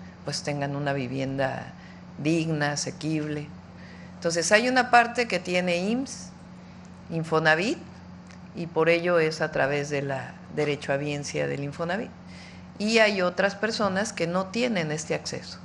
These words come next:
que son todavía, eh, tienen salarios, ingresos más bajos.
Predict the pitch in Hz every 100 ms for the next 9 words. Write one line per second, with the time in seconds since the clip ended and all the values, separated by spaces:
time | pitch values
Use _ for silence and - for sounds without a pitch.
0 | - - - - - - - - - 160
1 | 160 170 160 160 160 156 147 - - -
2 | - - - 151 143 143 - 156 156 151
3 | 156 143 147 160 165 156 156 151 165 170
4 | 156 147 143 143 135 - - - -